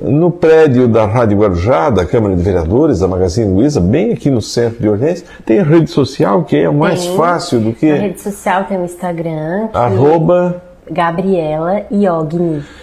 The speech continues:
Speaker 1: Gabriela Iog-, I-Y-O-G-
Speaker 2: I N I.
Speaker 1: I-, Iogini.
Speaker 2: Isso,
Speaker 1: Esse,
Speaker 2: uhum.
Speaker 1: com Y. Tem Face?
Speaker 2: Face também, daí o Face é Gabriela Della Justina.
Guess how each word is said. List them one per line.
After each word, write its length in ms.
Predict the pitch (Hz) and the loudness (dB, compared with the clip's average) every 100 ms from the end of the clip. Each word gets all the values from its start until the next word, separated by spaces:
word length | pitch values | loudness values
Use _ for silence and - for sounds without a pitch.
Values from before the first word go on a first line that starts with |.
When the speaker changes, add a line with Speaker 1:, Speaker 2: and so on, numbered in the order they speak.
| - - - - - - - | -20 -20 -20 -20 -20 -20 -2
Speaker 1:
Gabriela 1080 | 95 110 98 117 127 131 165 175 175 - - | 2 2 4 4 4 4 4 2 0 -4 0
Iog-, 460 | 147 165 156 127 - - - - | 4 6 6 2 -2 -16 -6 2
I-Y-O-G- 2250 | 160 226 233 156 214 - - 226 226 - - 131 165 214 - - - 104 92 98 143 226 262 - - | 4 4 2 4 4 2 0 2 2 -2 0 4 4 4 -2 -12 -6 0 2 4 4 4 0 -12 -4
Speaker 2:
I 360 | 214 220 277 311 - | 0 2 0 -4 -8
N 360 | - 214 233 214 | -2 0 0 0
I. 240 | 185 175 165 - - - | 0 -2 -4 -14 -20 -2
Speaker 1:
I-, 320 | 139 180 170 - | 2 2 2 2
Iogini. 960 | 135 165 151 120 175 147 117 107 90 - - | 4 6 4 4 2 2 2 0 -2 -12 -6
Speaker 2:
Isso, 280 | 170 185 165 | -2 0 -2
Speaker 1:
Esse, 260 | 113 - 175 | -6 -6 -6
Speaker 2:
uhum. 120 | 180 | -6
Speaker 1:
com 360 | 156 139 147 165 | 0 2 4 6
Y. 600 | 170 - - 95 85 82 - - _ _ - - - - - | 4 2 -6 -2 -2 -4 -14 -20 _ _ -20 -20 -20 -20 -8
Tem 160 | - 147 | -2 -2
Face? 600 | - 202 113 - - - - - - _ | 0 0 0 -4 -18 -20 -20 -20 -20 _
Speaker 2:
Face 260 | - 233 - | -4 -4 -2
também, 300 | 285 220 180 | -2 -2 0
daí 240 | 185 175 | 0 -2
o 40 | 202 | -4
Face 280 | - - | -6 -6
é 40 | 208 | -4
Gabriela 380 | 202 202 196 196 | -2 -2 -2 -2
Della 220 | 190 196 | -4 -4
Justina. 420 | 202 - 175 143 | -6 -6 -10 -10